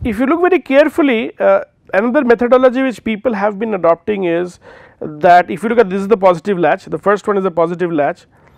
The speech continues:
right, uh, and it, and the second one is a pure inverter where I am feeding, for example, if clock equals to high, right, if the clock is high, then this, these two will be shorted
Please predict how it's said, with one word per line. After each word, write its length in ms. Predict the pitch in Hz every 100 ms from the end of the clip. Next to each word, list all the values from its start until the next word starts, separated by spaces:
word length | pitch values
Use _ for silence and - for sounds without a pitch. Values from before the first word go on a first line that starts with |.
| - - _
right, 340 | 160 175 196 - _
uh, 220 | 170 170 170
and 180 | 175 185
it, 160 | 190 175 _ _ -
and 220 | 180 185
the 60 | 180
second 340 | 185 196 220
one 140 | 226
is 180 | 226 - _
a 80 | 202
pure 300 | - 196 208
inverter 520 | 180 170 165 214 254 - - -
where 280 | 156 170 208
I 60 | 214
am 120 | 214
feeding, 560 | - 196 196 233 233 - 127
for 160 | -
example, 340 | 202 202 208 208
if 140 | 196
clock 320 | - 196 196
equals 320 | 220 208 196 -
to 120 | 175
high, 380 | 160 190 160 233 _
right, 260 | 165 180 220 _ - _ -
if 100 | 165
the 80 |
clock 280 | 175 185 190
is 160 | 214 180
high, 340 | 147 160 220 - _ _ _
then 340 | 165 185 170
this, 200 | 165 208 -
these 220 | 208 233
two 140 | 269
will 140 | 247 214
be 100 | 190
shorted 440 | - 151 143 233